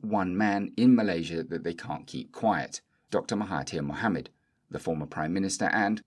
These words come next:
political teacher to Najib Razak. In twenty fifteen, Doctor Mahathir called for Najib to resign due to his involvement in the death of Al Tantuya. He even went so far as to go to a meeting with Sarul's mother, and after that he made a public call for a full investigation,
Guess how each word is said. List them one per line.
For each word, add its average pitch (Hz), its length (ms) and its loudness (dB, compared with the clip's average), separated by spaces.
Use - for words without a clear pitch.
political 85 460 -6
teacher - 420 -2
to - 160 -6
Najib 82 380 -4
Razak. - 460 -2
In 92 180 -6
twenty 85 260 -4
fifteen, 101 460 -2
Doctor - 240 -2
Mahathir 90 440 -2
called 101 300 0
for - 100 -6
Najib 101 360 0
to 104 80 -4
resign 90 580 2
due 73 200 -6
to 80 100 -8
his 78 180 -4
involvement 76 460 -4
in 80 100 -8
the 78 80 -6
death 76 240 -6
of 82 80 -6
Al 76 140 -6
Tantuya. 78 500 -6
He 120 120 6
even 104 180 4
went 95 160 0
so 87 160 0
far - 280 6
as 85 100 -2
to - 100 -10
go 87 120 2
to 85 120 -2
a 82 60 -2
meeting 107 420 0
with 82 100 -6
Sarul's 87 400 -2
mother, 104 380 4
and 90 80 -2
after 90 220 -2
that 110 200 2
he 104 80 0
made 92 140 0
a - 40 -2
public 80 340 -6
call 113 380 2
for 113 180 -2
a 113 60 -2
full 101 180 -2
investigation, 87 800 -2